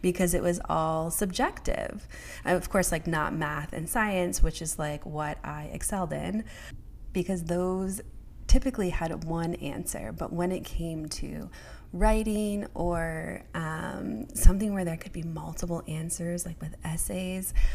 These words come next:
I, I just went nuts because, like, there was no right way to do it, and you never knew what your <laughs> grade was gonna be.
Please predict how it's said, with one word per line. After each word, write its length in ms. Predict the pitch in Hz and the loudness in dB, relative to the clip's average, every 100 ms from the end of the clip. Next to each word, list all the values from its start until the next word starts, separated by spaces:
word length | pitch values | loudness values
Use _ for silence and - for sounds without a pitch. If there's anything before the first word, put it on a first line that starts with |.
| - - - - - | 2 -6 -12 -12 -6
I, 460 | - 156 151 160 170 175 | -4 0 0 0 -2 0
I 140 | 175 | 0
just 220 | 170 175 | 6 6
went 160 | 165 - | 6 2
nuts 400 | 156 151 - - | -2 -4 -4 -6
because, 680 | 156 160 - 156 156 170 185 180 - 196 | -6 0 0 2 -2 -4 -8 -10 -10 -6
like, 240 | 170 165 | -4 -2
there 140 | 180 170 | -2 0
was 180 | 175 | 0
no 320 | 175 170 170 165 | 0 2 2 0
right 320 | 160 156 - | -2 -4 -4
way 280 | 156 151 151 | -4 -4 -4
to 100 | 151 | -6
do 280 | - 151 | -6 -4
it, 260 | 170 240 254 - - - - | -2 -2 -4 -10 -10 -8 -4
and 500 | 165 160 156 156 160 | -2 -2 -2 -4 -2
you 160 | 160 | -2
never 320 | 165 156 156 | 0 0 0
knew 180 | 160 160 | 0 0
what 200 | 156 151 | 0 -2
your 140 | 160 170 | -2 0
<laughs> 20 | |
grade 300 | - 196 180 | 6 8 10
was 200 | 180 170 | 8 6
gonna 380 | - 180 170 185 | 6 6 6 2
be. 580 | 165 156 180 - - | 2 0 0 -2 -4